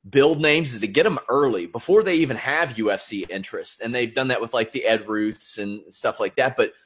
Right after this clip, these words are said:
also the Russians, like, they, they used to have this great crop of Russian fighters, and it's been,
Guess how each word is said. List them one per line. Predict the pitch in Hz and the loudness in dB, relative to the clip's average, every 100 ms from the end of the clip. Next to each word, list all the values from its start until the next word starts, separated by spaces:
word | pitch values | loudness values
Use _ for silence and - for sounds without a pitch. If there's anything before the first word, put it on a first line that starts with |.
| _ _ - | _ _ 0
also | 143 214 180 131 92 | 2 4 4 4 2
the | 123 123 120 135 | -8 -14 -6 -2
Russians, | 131 165 - 156 113 98 - - | 0 2 0 -2 -2 -6 -10 -4
like, | 127 131 113 | 2 2 2
they, | 135 147 165 165 | 4 4 4 4
they | |
used | 175 202 | 2 0
to | 156 | 0
have | 151 127 | 0 2
this | 113 | -2
great | 101 170 180 - | 2 2 2 -2
crop | - 127 151 - | 0 4 4 2
of | 113 95 | -4 -2
Russian | 120 - 127 107 | -2 -2 -8 -8
fighters, | - 113 143 107 90 - | -6 -4 -2 -4 -6 -10
and | 92 - _ _ _ _ _ | -12 -14 _ _ _ _ _
it's | 131 - | -16 -8
been, | 127 | -8